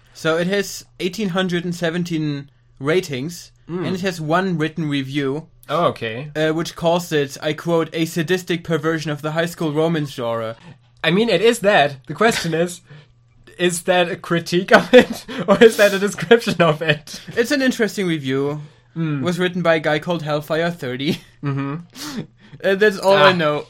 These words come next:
Speaker 2: famed literary critic, Hellfire
Speaker 1: Hellfire thirty.
Speaker 2: thirty.
Speaker 1: You know,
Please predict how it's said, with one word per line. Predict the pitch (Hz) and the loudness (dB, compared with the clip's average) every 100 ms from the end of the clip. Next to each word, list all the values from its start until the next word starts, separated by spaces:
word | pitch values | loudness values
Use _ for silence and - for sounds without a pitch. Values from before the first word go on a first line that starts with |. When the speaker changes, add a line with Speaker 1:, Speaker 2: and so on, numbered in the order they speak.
| - | -16
Speaker 2:
famed | - - 175 185 | -4 2 4 4
literary | 160 175 175 151 143 147 | 0 0 0 0 0 -4
critic, | - 151 151 143 135 - | -4 -4 -2 -6 -6 -6
Hellfire | 143 165 185 151 190 | 2 4 6 6 6
Speaker 1:
Hellfire | 185 | 4
thirty. | 185 180 165 143 170 | 4 4 4 2 -2
Speaker 2:
thirty. | 202 180 - | -4 -14 -4
Speaker 1:
You | 214 | 2
know, | 226 233 220 | 6 6 6